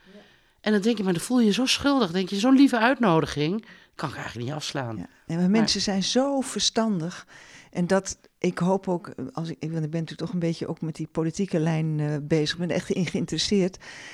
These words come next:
Speaker 1: Ik denk dat, dat boeren best snappen dat er toch een aantal dingen ook veranderen moeten. En dat burgers
Speaker 2: Zeker.
Speaker 1: dat ook snappen. En hoe komen we nou, eh, hoe, hoe, hoe kom je nou zover dat je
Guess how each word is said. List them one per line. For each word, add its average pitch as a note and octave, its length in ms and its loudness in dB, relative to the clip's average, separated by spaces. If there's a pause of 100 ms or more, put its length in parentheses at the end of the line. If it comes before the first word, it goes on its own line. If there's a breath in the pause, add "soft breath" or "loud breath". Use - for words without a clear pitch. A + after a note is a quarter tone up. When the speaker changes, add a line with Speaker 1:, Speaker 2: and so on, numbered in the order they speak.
(160 loud breath)
Speaker 1:
Ik G3+ 180 0
denk F#3 200 4
dat, D3 120 -4 (220)
dat D#3 200 -6
boeren F3+ 340 -2
best D#3+ 240 -4
snappen D3+ 360 -6
dat D3 160 -8
er C#3+ 100 -14
toch D#3+ 140 -6
een D#3+ 120 -4
aantal C#3+ 240 -8
dingen C#3+ 240 -4
ook C3+ 100 -8
veranderen E3+ 460 -6
moeten. G#3 360 -6 (880 loud breath)
En F3 120 -4
dat D#3 160 -8
burgers D#3 380 -4
Speaker 2:
Zeker. - 180 -4
Speaker 1:
dat G3 80 -6
ook - 80 -10
snappen. G#3 420 -10 (500 loud breath)
En F#3 160 -2
hoe G#3+ 200 -2
komen A3+ 360 2
we G#3 100 -2
nou, G3 440 -4
eh, F#3 440 -4 (420)
hoe, F#3+ 200 -4 (500)
hoe, F#3+ 260 -6
hoe F#3+ 280 -6
kom A3 220 0
je G#3 80 0
nou G3 120 -4
zover F#3+ 380 -4
dat F3+ 200 -4
je - 100 -6